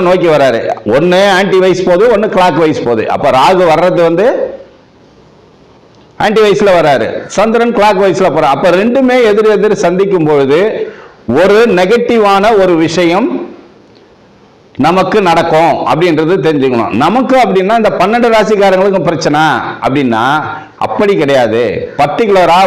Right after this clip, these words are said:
ஒரு கிரகம் இன்னொரு கிரகத்தோட இணையும் போதும், ஒரு அசுப கிரகத்தோட நட்சத்திரத்தின் மேல பயணிக்கும் போதும் ஒரு பிரச்சனை ஏற்படும். அப்படி பிர-, இந்த பிரச்சனை யார் யாருக்கு வருது அப்படின்ட்டு பாத்தீங்கன்னா, சந்திரனுடைய நட்சத்திரமான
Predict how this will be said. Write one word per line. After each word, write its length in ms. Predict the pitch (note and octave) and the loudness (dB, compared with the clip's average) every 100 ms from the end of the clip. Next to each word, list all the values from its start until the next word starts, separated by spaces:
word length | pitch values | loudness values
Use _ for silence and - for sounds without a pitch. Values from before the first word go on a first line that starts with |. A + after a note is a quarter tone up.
| D#3+ | 2
ஒரு 120 | E3+ D3 | 0 0
கிரகம் 400 | E3 F#3+ G3+ A3+ F#3 | 0 2 0 0 0
இன்னொரு 280 | E3 E3+ D#3 | 0 0 0
கிரகத்தோட 640 | D#3+ F3 F#3 F#3 F3+ F3 E3+ | 0 0 0 0 0 0 0
இணையும் 400 | D3+ E3+ F3+ E3 C#3+ | 0 -2 0 0 0
போதும், 340 | B2+ C3 E3 C3+ - - - - - | 0 -2 -4 -6 -10 -18 -20 -12 -2
ஒரு 140 | D#3 A3 A3 F3+ | 0 2 2 2
அசுப 280 | F3+ A3 G#3 | 2 0 0
கிரகத்தோட 480 | G#3 G3 E3+ F3+ F#3+ G3 F3 | 2 0 2 2 2 2 0
நட்சத்திரத்தின் 640 | E3+ G3+ G3 F#3+ F#3+ D#3+ | -2 -2 -2 -2 -2 0
மேல 180 | E3 G3 G3 | 0 0 0
பயணிக்கும் 500 | D#3+ F#3 F#3 F#3 D#3 | -2 -2 -2 -2 0
போதும் 300 | D3 C#3+ B3+ F#3+ | 0 0 0 0
ஒரு 100 | F#3+ F3+ | 0 -2
பிரச்சனை 360 | D#3+ F3 E3+ E3 | -2 -2 0 0
ஏற்படும். 380 | D3 A2 A2+ A2 - - - - D#3 | 0 -2 -4 -4 -8 -14 -20 -6 -2
அப்படி 160 | F#3 G3 | 0 0
பிர-, 160 | F#3+ F3 | 0 0
இந்த 140 | F#3 F3+ | 0 0
பிரச்சனை 340 | G#3+ A3 C4 B3 F#3 | -2 0 0 0 2
யார் 180 | G3 G3 | 2 2
யாருக்கு 280 | G3 F#3 F#3+ | 2 2 0
வருது 240 | E3 E3+ F#3 | 2 2 2
அப்படின்ட்டு 320 | D3+ D3+ D3 C3+ | 2 0 -2 -2
பாத்தீங்கன்னா, 360 | C3 C3+ C#3 F3 B2+ C#3 C#3 - - _ _ _ _ - | -2 -2 -2 0 -2 -4 -8 -14 -20 _ _ _ _ -6
சந்திரனுடைய 560 | E3+ A3 A#3+ A3 G3+ G#3 G3 | -2 0 0 2 0 0 0
நட்சத்திரமான 800 | - F#3+ F#3 E3+ D#3+ E3 F3 | -2 -2 0 0 0 0 0